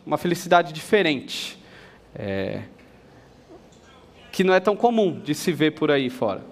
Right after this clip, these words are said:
Paulo já começou falando domingo passado, e a ideia é continuar aqui falando sobre essa felicidade. Então, em Mateus capítulo cinco, apenas dois versos, quatro a cinco, eu vou ler então. "Bem-aventurados os que choram,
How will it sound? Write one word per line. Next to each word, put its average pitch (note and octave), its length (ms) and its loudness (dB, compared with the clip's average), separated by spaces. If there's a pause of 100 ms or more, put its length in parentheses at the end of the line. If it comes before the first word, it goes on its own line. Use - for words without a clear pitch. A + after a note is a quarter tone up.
Paulo F3 200 6
já F#3 140 -2
começou F#3 420 0
falando D#3+ 320 0
domingo D3 220 0
passado, D3+ 600 2 (680)
e C3 120 2
a C3 80 4
ideia C#3 300 2
é - 20 0
continuar F3 500 0
aqui F3 160 -4
falando C#3 260 -4
sobre C3+ 220 -4
essa C3 160 -4
felicidade. A#2+ 720 -4 (400)
Então, D#3 280 4
em D#3+ 60 0
Mateus F3 440 2
capítulo F3+ 420 -2
cinco, - 440 -4 (420)
apenas E3 300 0
dois D#3+ 240 0
versos, D3+ 580 0 (360)
quatro E3 520 4
a - 60 0
cinco, - 600 -6
eu C#3+ 100 0
vou D3+ 140 4
ler C#3+ 140 0
então. A#2+ 360 -4 (580)
"Bem-aventurados E3+ 960 4
os D3+ 340 0
que - 140 -6
choram, F3+ 600 2